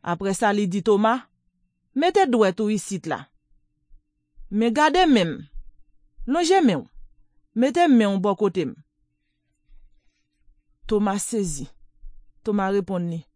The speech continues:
"Senyè, Senyè." Jezi di li, "Kou liye a menm, se paske ou wè, ki fè ou kwè.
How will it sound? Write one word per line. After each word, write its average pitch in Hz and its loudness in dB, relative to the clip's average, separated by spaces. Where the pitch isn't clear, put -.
"Senyè, 311 4
Senyè." 330 4
Jezi 202 -4
di 175 -8
li, 156 -8
"Kou 285 -6
liye 269 0
a 190 -2
menm, 180 -6
se - -4
paske 220 -2
ou 196 0
wè, 170 0
ki 214 -8
fè 190 -6
ou 175 -6
kwè. - -14